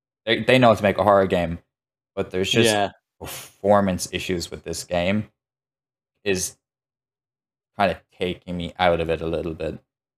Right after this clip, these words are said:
Speaker 1: And
Speaker 2: Oh, no. Nothing worse than performance issues in a horror game. It ruins that immersion. Like, <laughs>
Speaker 1: Li-, like, uh, there's one thing I will say, because I've seen a lot of people talk about it on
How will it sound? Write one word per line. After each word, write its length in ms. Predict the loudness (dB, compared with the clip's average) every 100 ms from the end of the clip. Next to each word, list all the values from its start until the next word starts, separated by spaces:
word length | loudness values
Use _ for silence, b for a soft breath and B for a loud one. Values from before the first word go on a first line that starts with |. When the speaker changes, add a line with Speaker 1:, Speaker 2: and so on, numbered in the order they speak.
| _ _ _ _ _ _ _ _ _ -2
Speaker 1:
And 200 | 0 2
Speaker 2:
Oh, 200 | 0 0
no. 420 | 0 0 -2 -6 -4
Nothing 360 | 0 2 2 4
worse 240 | 4 4
than 80 | 0
performance 420 | -2 0 0 0
issues 300 | -2 0 -2
in 80 | -2
a 80 | -2
horror 280 | 0 2 2
game. 340 | 0 -2 -4
It 80 | -6
ruins 280 | -2 0 0
that 140 | 0
immersion. 600 | 0 -2 -2 -4 -8 -10 -8
Like, 360 | -6 -6 -8 -14 0
<laughs> 60 |
Speaker 1:
Li-, 180 | 2 4
like, 280 | 6 6 6
uh, 380 | 8 8 8 4 _
there's 280 | -6 -4 0
one 160 | 0 0
thing 160 | 2
I 80 | 4
will 240 | 4 2 0
say, 280 | 2 2
because 340 | 2 -2 -4 -4
I've 120 | -4
seen 140 | -4
a 60 | -2
lot 220 | 0 -2
of 60 | -4
people 220 | -12 0
talk 200 | 0 2
about 120 | 0
it 160 | 0 0
on 440 | -2 -4 -8 -12